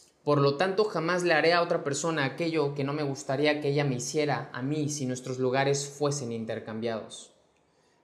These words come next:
Número dos. Seré honrado, incluso hasta el mínimo detalle, en mi trato con los demás,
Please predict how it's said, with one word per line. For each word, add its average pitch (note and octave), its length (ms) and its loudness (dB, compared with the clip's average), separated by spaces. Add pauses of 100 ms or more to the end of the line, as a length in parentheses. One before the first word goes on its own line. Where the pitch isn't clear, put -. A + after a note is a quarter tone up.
Número E3 380 4
dos. - 580 -2 (540)
Seré C#3 320 4
honrado, D3 640 2
incluso D3 840 0
hasta C#3+ 260 -4
el C3+ 100 2
mínimo E3+ 400 0
detalle, A#2 580 0 (500)
en C3+ 140 2
mi C#3+ 120 2
trato F3 340 2
con E3+ 120 2
los C#3+ 120 2
demás, C3+ 600 -2